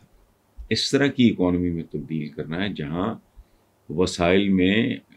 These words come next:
हिस्सा बकदरे जुस्सा हर एक को मिले। ये नहीं कि चंद हज़ार ख़ानदान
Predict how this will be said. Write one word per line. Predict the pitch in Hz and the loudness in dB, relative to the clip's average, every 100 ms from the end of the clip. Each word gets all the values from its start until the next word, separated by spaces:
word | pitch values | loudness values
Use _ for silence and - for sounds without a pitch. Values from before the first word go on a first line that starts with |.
| _ - | _ -12
हिस्सा | 78 87 - 95 | -8 -4 0 0
बकदरे | 87 87 82 87 | 0 -2 0 0
जुस्सा | 78 78 - 82 76 | 0 -4 -4 -4 -4
हर | 73 | -6
एक | 76 | -6
को | - 82 113 - _ _ _ _ _ _ _ _ _ _ _ - | -6 -4 -4 -8 _ _ _ _ _ _ _ _ _ _ _ 2
मिले। | 98 87 73 - _ _ _ _ | 4 4 0 -6 _ _ _ _
ये | 113 135 135 | 4 6 6
नहीं | 143 139 110 | 6 4 2
कि | 104 | -2
चंद | - 107 107 95 | 0 0 2 2
हज़ार | 85 90 95 | 2 2 2
ख़ानदान | 90 85 85 78 78 76 76 | 0 -2 -4 -2 -4 -4 -8